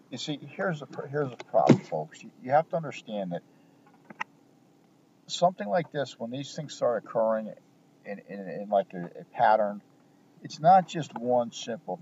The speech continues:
thing. It's not just one angry person shooting people. There, there's numerous components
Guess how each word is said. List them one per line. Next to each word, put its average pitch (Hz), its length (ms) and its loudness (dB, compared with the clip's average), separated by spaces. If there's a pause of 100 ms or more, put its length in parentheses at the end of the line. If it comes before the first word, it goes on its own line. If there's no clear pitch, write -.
thing. 90 160 -6
It's 85 160 -16
not 156 200 4
just 147 200 -16
one 120 220 2
angry 107 300 0 (120)
person 95 360 -8
shooting 92 520 -12
people. 85 400 -10 (520)
There, 131 240 -6 (120)
there's 123 220 -10
numerous 156 460 -4
components 95 680 -2